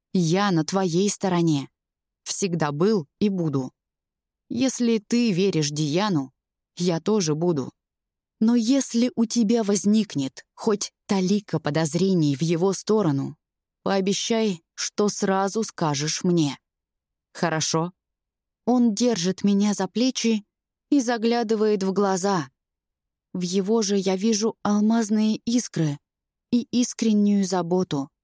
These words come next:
"Ладно". Обескураженно выдыхаю я и для уверенности киваю. "Я скажу, если что".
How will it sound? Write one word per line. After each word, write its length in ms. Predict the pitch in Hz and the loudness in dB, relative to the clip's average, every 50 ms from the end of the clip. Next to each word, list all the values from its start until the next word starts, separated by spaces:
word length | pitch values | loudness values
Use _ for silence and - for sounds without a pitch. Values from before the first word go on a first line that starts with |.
| _ _ _ _ _ _ _ _ _ _ _ _ _ _ _ _ - | _ _ _ _ _ _ _ _ _ _ _ _ _ _ _ _ -2
"Ладно". 600 | 214 208 202 220 240 247 226 240 233 226 220 220 _ _ _ _ _ _ _ _ _ _ _ _ - - | 0 2 2 2 2 2 2 2 2 2 0 -4 _ _ _ _ _ _ _ _ _ _ _ _ 0 0
Обескураженно 840 | 302 247 226 247 - - - 247 240 262 285 269 226 214 208 208 196 | 2 2 2 0 -2 0 0 0 2 2 0 0 2 2 2 2 2
выдыхаю 580 | 190 214 180 202 - - 254 262 254 220 202 | 0 0 0 -2 -2 -2 -2 0 2 2 0
я 300 | 185 165 175 170 165 160 - - - _ _ _ _ _ _ | 2 2 2 2 2 0 -2 -8 -20 _ _ _ _ _ _
и 120 | - 277 262 | 0 0 2
для 220 | 214 226 240 240 | 2 2 2 2
уверенности 760 | 240 233 202 208 262 269 254 254 233 226 220 - - - 226 | 2 2 2 2 2 2 4 4 2 2 0 -2 -4 -8 -8
киваю. 600 | 208 - 254 254 220 202 160 156 143 139 135 151 _ _ _ _ _ _ _ _ _ _ _ _ _ - | -2 0 0 0 2 2 0 0 0 -2 -4 -8 _ _ _ _ _ _ _ _ _ _ _ _ _ -4
"Я 320 | 240 226 254 254 254 262 | -2 0 0 0 0 -2
скажу, 460 | 240 - - - 294 302 285 285 285 | -2 -4 -4 -2 -2 -2 0 0 0
если 360 | 226 170 190 190 - - 220 220 | 0 0 0 -2 -2 0 -2 -2
что". 380 | - - - 233 185 143 139 | -2 -2 -2 0 0 -2 -4